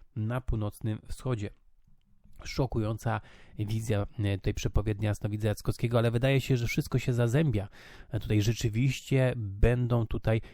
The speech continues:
Jasnowidz Jackowski mówi w ten sposób, że będą takie sytuacje, gdzie będą punktowe obostrzenia, restrykcje i ta duża liczba osób zakażonych będzie też punktowa, regionalnie.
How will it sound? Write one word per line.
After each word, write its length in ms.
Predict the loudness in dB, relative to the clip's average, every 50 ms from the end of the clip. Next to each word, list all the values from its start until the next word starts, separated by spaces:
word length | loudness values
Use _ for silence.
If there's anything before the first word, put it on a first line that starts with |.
| -4 0
Jasnowidz 340 | 0 2 4 4 2 2 2
Jackowski 400 | 0 0 0 -2 -2 0 0 0
mówi 240 | 2 2 2 2 0
w 60 | 0
ten 140 | 0 -2 -2
sposób, 380 | -2 -2 -4 -2 0 0 0
że 220 | 2 4 2 2 2 -2 -8 -20 -20 -12 -10
będą 500 | -8 6 8 8 8 8 6 4 4 4
takie 260 | 2 0 0 0 -2 -2
sytuacje, 560 | -2 -2 0 0 2 2 0 0 -2 -2 -4
gdzie 260 | -4 -2 -2 2 4
będą 320 | 6 6 6 4 2 0
punktowe 640 | 2 2 2 2 2 0 2 2 2 2 2 0 -2 -2
obostrzenia, 640 | -4 0 2 2 2 2 2 2 2 2 2 2
restrykcje 720 | 2 0 -2 -2 -4 -6 -6 -6 -4 -2 0 0 2 0 -2 -4 -10 -20 -20 -8 -6
i 100 | -2 0
ta 140 | 2 4 6
duża 240 | 6 6 6 4
liczba 400 | 2 2 2 4 4 4 4 4
osób 340 | 2 0 0 0 -2 -2 -2
zakażonych 520 | -2 -2 0 0 2 2 2 2 2 0 2
będzie 320 | 4 4 4 4 2 0
też 160 | 0 -2 -2
punktowa, 540 | 0 0 0 0 0 0 0 2 2 2 2
regionalnie. 560 | 2 0 0 2 2 4 4 4 2 0 0